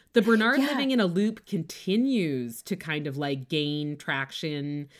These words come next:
Speaker 1: It's already, I think, a very, like, strong theory, but there are
Speaker 2: Yes.
Speaker 1: new,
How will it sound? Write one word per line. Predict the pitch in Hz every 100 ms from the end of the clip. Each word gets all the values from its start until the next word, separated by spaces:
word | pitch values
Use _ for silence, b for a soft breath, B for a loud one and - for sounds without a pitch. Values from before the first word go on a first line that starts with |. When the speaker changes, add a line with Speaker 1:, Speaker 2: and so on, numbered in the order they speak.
| b -
Speaker 1:
It's | 165 190
already, | 202 170 139 135 131
I | 135
think, | 147 139
a | 139
very, | 123 143 135 131 131
like, | 127 127
strong | - - 151 135 135 135
theory, | 139 131 135 160
but | 156 135
there | 151 143
are | 135 131
Speaker 2:
Yes. | 147 160 165
Speaker 1:
new, | 190 208 185 170 160